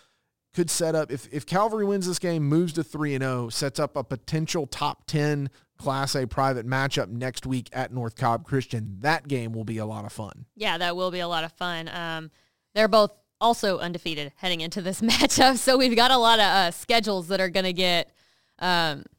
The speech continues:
Speaker 2: slammed this week, I guess you could say. Put some,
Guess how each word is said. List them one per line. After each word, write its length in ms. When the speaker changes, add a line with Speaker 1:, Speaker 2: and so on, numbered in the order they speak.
Speaker 2:
slammed 720
this 200
week, 220
I 80
guess 300
you 80
could 180
say. 460
Put 160
some, 400